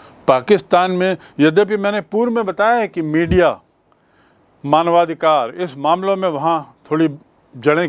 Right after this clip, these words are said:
गहरी हैं, लेकिन लोकतांत्रिक वातावरण जो है वो वहाँ तैयार ही नहीं हो पा रहा है।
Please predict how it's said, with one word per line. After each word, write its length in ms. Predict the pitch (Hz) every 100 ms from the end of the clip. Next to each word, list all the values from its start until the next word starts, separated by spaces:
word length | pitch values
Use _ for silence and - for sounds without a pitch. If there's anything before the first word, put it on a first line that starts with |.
| 123
गहरी 280 | 127 185 220
हैं, 260 | 131 147 - _ _ _ -
लेकिन 760 | 143 160 185 202 226 240 127 117 _ _ -
लोकतांत्रिक 1160 | 131 147 214 262 220 202 170 165 165 254 285 196
वातावरण 600 | 180 151 156 151 156 135
जो 180 | 123
है 200 | 123 160 196 - _ -
वो 180 | 196 202
वहाँ 240 | 170 196 180 156
तैयार 340 | 143 143 175
ही 120 | 226
नहीं 120 | 185 127
हो 120 | 117
पा 160 | 107 104
रहा 200 | 95
है। 100 | 98